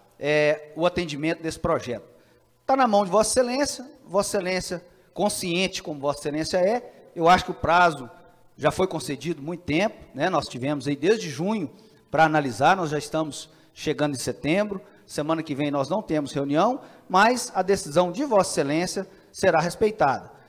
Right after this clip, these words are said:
É, eu só tô participando da questão do cargo, que nada impede, nada impede que seja um servidor efetivo também, desde que ela atenda às condições para, né, tenha, é, as condições adequadas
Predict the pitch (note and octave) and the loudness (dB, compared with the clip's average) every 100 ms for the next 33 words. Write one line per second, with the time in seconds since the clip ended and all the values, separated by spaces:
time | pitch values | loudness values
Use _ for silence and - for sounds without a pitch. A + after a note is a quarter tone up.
0 | _ - C#3 C#3 E3 D#3 D#3+ - G3 F#3+ | _ 0 2 2 0 0 0 2 0 0
1 | - - A#3+ A#3+ - - E3 G#3 G#3+ G#3+ | -10 2 4 4 -4 -4 0 0 -2 -4
2 | G3 - F3+ G#3 - - F#3 A#3 E3 D3 | -4 -2 -4 -4 -12 -12 -8 -2 2 4
3 | A#2 - - F4+ A#3+ B3+ D4 C4 - G3 | 2 -6 -4 -2 2 2 2 -2 0 2
4 | C4+ E3 B2 - - C#3+ G3+ B3+ A3 - | 2 0 -12 -12 -14 -4 -4 -4 -6 -2
5 | D3+ G3+ A3+ - - - D4 - - A3 | 0 0 -2 -16 -20 -10 -6 -2 4 6
6 | C#4 G4 D#4+ C4+ F#3 A3 D4 D4+ C4+ C#4 | 4 0 -2 -2 0 -2 -2 -6 -8 -6
7 | F4 F4+ C4 G#3+ - - _ D3+ A3 B3+ | 0 2 2 0 -12 -20 _ -4 0 0
8 | - - C#4+ - - G3 A3+ B3 - A#3+ | -2 0 0 0 -6 -8 -6 -6 -6 -10
9 | - - F3 G#3+ A#3 - _ - E3+ F3+ | -8 -6 -4 -4 -6 -16 _ 2 4 6
10 | A#3 A#3+ - - D#3+ G#3+ - - _ E3 | 2 -2 -10 -6 -4 -4 -6 -20 _ -4
11 | D#3+ - D3 C#3+ C3 C#3 - E3 D#3 E3 | -4 -6 -8 -6 -6 -8 -6 -6 -6 -8
12 | D#3 E3 G3 - C#3+ D#3 F#3 - | -6 -2 -2 -2 -2 -2 -4 -10